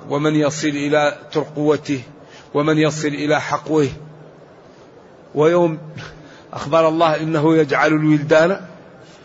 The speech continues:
شيبا. إذن كتابنا هذا يهيئنا للجنة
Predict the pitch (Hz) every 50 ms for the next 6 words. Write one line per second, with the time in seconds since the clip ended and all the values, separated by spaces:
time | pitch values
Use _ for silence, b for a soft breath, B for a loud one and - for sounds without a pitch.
0 | - - - - - - 156 151 147 127 127 110 - - - - - - - -
1 | - - - - - - - - - - - - - - - - - - B B
2 | B B B B B - - 180 196 196 208 180 143 - 175 170 - 214 202 196
3 | 180 196 190 190 180 165 175 180 185 180 175 175 170 160 180 208 196 190 196 170
4 | 175 180 180 185 180 175 175 170 147 127 175 170 156 139 113 85